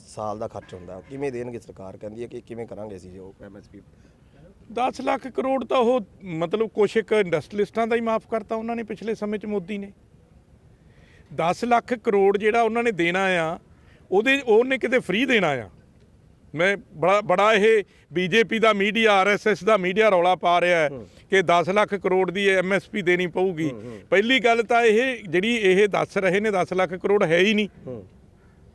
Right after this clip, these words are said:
Speaker 2: ਇਹਨਾਂ ਨੂੰ ਸਮਾਨ ਕਿੱਥੋਂ ਮਿਲਦਾ ਆ?
Speaker 1: ਹੂੰ।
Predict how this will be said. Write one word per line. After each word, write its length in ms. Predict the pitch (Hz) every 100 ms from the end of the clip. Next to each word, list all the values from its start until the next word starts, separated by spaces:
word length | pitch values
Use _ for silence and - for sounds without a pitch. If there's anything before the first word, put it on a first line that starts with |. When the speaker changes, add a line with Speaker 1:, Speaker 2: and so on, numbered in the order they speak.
| _ _ _ _ - - _ - _ 233
Speaker 2:
ਇਹਨਾਂ 280 | 240 285
ਨੂੰ 140 | 285 302
ਸਮਾਨ 400 | - 202 220 269
ਕਿੱਥੋਂ 300 | - - 269
ਮਿਲਦਾ 580 | 269 240 233 202 196 -
ਆ? 80 | -
Speaker 1:
ਹੂੰ। 200 | 135 117